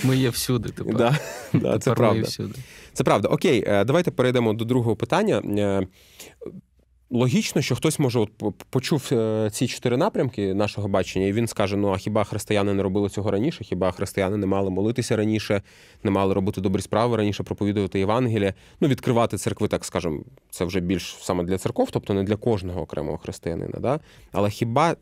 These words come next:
Speaker 2: не було цього раніше? В чому саме бачення? Чому на це потрібно загострювати увагу? І в чому, ну, який має бути результат?»
Speaker 1: До речі, я б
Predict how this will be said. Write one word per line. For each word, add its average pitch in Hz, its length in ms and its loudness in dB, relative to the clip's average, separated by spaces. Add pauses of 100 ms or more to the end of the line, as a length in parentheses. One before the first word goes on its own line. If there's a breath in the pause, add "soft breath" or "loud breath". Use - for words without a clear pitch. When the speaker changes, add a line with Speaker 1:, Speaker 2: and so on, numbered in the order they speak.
(300)
Speaker 2:
не 117 200 0
було 127 240 2
цього 123 220 -2
раніше? 143 320 2
В - 180 -4
чому 175 400 2
саме 127 300 0
бачення? 135 500 2
Чому 160 380 0
на 131 160 2
це 131 220 -2
потрібно 120 380 0
загострювати 113 500 -2
увагу? 139 360 0
І 104 40 0
в 104 60 -8
чому, 143 360 -2 (280 loud breath)
ну, 127 80 4
який 156 180 2
має 135 160 4
бути 120 220 -2
результат?» 101 600 -2 (100)
Speaker 1:
До 110 240 -2
речі, 117 280 -2 (320 loud breath)
я 107 100 0
б 101 60 -8